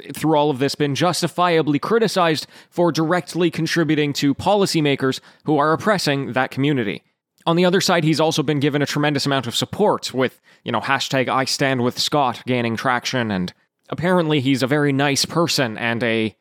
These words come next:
kind, giving, well-liked individual, which is what has made this topic so difficult. Uh, Cawthon initially responded to these events with, like, shock, but not with remorse.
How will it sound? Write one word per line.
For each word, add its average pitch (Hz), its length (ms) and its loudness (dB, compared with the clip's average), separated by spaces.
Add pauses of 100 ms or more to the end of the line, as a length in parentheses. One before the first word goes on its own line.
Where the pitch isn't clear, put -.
(340)
kind, 160 560 0
giving, 147 640 0 (420)
well-liked 147 920 0
individual, 127 800 0 (140)
which 147 200 -2
is 139 140 0
what 151 160 0
has 135 180 -2
made 160 240 2
this 131 300 -2
topic 127 360 -2
so 123 220 -2
difficult. 117 580 -4 (360)
Uh, 160 120 0
Cawthon 208 440 0
initially 185 400 2
responded 170 560 0
to 156 100 -4
these 139 220 0
events 131 320 -2
with, 123 240 -2
like, 104 180 -2
shock, 180 580 0 (360)
but 165 160 0
not 170 260 2
with 160 180 0
remorse. 135 640 0